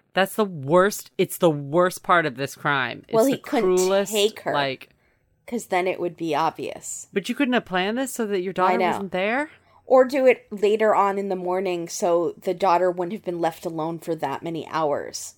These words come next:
Speaker 2: where anything could have happened to her. She could have fallen down the stairs, like, anything. She's four months old.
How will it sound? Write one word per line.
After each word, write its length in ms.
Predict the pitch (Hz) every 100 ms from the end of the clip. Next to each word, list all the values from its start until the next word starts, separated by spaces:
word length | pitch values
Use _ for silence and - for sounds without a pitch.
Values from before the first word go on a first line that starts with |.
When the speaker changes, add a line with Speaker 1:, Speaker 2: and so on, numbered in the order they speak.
| -
Speaker 2:
where 220 | 180 - 180
anything 360 | 190 175 175
could 120 | 170 160
have 80 |
happened 340 | 175 143 160 156
to 80 | 160
her. 240 | 78 - - -
She 160 | - -
could 80 | 240
have 100 | -
fallen 340 | 190 185 185
down 200 | 185 165
the 80 | 147
stairs, 720 | - 208 190 208 226 220 - _ _ -
like, 200 | 190 185 175
anything. 640 | 196 226 - 190 147 - _ -
She's 280 | - 196
four 380 | - - 226 220
months 300 | 214 180 180
old. 420 | 190 147 - -